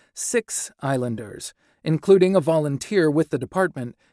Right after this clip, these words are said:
expressed their disappointment with the board's decision to appoint Chadwell.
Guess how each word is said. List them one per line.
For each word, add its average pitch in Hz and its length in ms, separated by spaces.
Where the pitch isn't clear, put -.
expressed - 680
their 165 160
disappointment 143 920
with 143 220
the 151 80
board's 127 340
decision 135 680
to 160 180
appoint 143 560
Chadwell. - 520